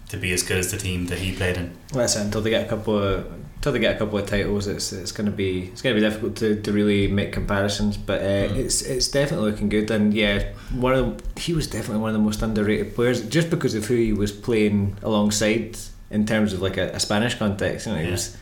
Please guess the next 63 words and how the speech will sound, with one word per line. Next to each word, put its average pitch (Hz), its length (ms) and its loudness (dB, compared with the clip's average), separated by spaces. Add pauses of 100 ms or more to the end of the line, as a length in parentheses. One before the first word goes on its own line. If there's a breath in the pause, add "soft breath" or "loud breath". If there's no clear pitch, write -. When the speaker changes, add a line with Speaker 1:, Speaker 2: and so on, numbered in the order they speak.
Speaker 2:
same 180 200 -4
time 104 220 0
as 98 140 0
Xavi 98 340 2
and 98 100 2
Iniesta 92 440 0
and 92 120 -2
Busquets. 95 440 -4 (200 loud breath)
Speaker 1:
Marcos 104 300 0
Senna. 101 420 0 (140)
Speaker 2:
That's, - 340 -2
<laughs> - 300 -2
that's 117 240 2
it. 113 180 2
You 123 80 2
know, 120 140 2
when 104 300 4
they 101 80 0
were 101 80 4
really 104 260 4
at - 80 -6
the - 80 -4
top 101 140 0
of 98 60 0
their 95 120 0
game. 113 280 0
So 107 220 0 (100)
Speaker 1:
Yeah. 87 40 0 (400)
Speaker 2:
yeah, - 160 -4
he 98 80 -6
was, 104 160 -4
he 120 100 -4
was 110 160 -2
never 113 300 0
really 104 300 4
gonna, 101 440 0
gonna 101 160 0
break 95 240 0
into 104 220 0
that - 180 -2
team, 120 220 0
but 104 120 2
it - 100 -6
just 123 180 0
shows 113 160 2
you 104 80 4
how 98 100 4
good 98 240 0
they 117 80 2
were 107 180 4
at 101 120 0
the 85 80 -6
time. 117 320 -4
Same 208 160 4
with 139 100 4
Mikel 113 240 0
Arteta. 143 560 0
Mikel 123 240 -4
Arteta - 340 -4
never 110 180 -6
got - 120 -4
a 95 60 -6
game, 95 220 -4